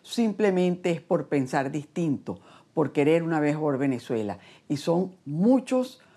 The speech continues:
los gobiernos, el gobierno español, Mariano Rajoy, los parlamentos europeos, los parlamentos latinoamericanos,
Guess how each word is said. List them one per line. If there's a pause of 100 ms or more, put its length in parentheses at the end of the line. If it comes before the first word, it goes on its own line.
(160)
los
gobiernos,
el
gobierno
español, (240)
Mariano
Rajoy, (220)
los
parlamentos
europeos,
los
parlamentos
latinoamericanos,